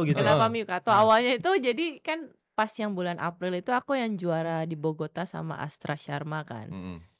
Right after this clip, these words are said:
Speaker 2: Setelah juara itu aku tembus top seratus ke
Speaker 3: Iya,
Speaker 2: delapan puluhan.
Speaker 3: delapan puluh enam.
Speaker 2: Nah, dari situ itu bulan April. Sedangkan, eh, French Open itu akhir Mei.
Speaker 3: Hmm.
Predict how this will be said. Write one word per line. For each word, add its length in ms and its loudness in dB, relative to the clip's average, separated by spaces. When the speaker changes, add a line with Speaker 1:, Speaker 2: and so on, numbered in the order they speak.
Speaker 2:
Setelah 480 -4
juara 400 -6
itu 240 -8
aku 240 -6
tembus 400 -8
top 240 -14
seratus 480 -12
ke 80 -16
Speaker 3:
Iya, 160 -6
Speaker 2:
delapan 320 -10
puluhan. 240 -8
Speaker 3:
delapan 160 -4
puluh 160 -8
enam. 200 -6
Speaker 2:
Nah, 320 -8
dari 320 -6
situ 480 -6
itu 160 -8
bulan 240 -4
April. 560 -4
Sedangkan, 560 -4
eh, 640 -6
French 320 -2
Open 320 -8
itu 240 -8
akhir 400 -8
Mei. 400 -10
Speaker 3:
Hmm. 320 -16